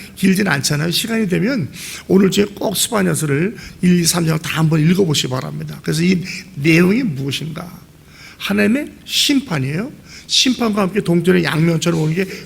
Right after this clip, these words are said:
회복이에요. 아무나 회복되지 않아요. 택한 백성, 하나님의 백성, 주의 뜻대로 살기 위해서 몸부림자들에게만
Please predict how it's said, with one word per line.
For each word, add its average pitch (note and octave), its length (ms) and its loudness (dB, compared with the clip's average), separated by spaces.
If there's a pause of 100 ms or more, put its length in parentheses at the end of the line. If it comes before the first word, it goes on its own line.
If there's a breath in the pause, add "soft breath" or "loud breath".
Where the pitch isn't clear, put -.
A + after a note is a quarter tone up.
(120)
회복이에요. C4 480 2 (580 loud breath)
아무나 G#3+ 340 6
회복되지 G3 500 0
않아요. D3 300 -8 (680 loud breath)
택한 B3+ 420 0
백성, G#3+ 480 -2 (260)
하나님의 B3 320 0
백성, F3+ 340 0
주의 G3 260 2
뜻대로 G3+ 480 -2 (140 loud breath)
살기 G#3 360 -2
위해서 F#3 180 2
몸부림자들에게만 F3+ 1120 2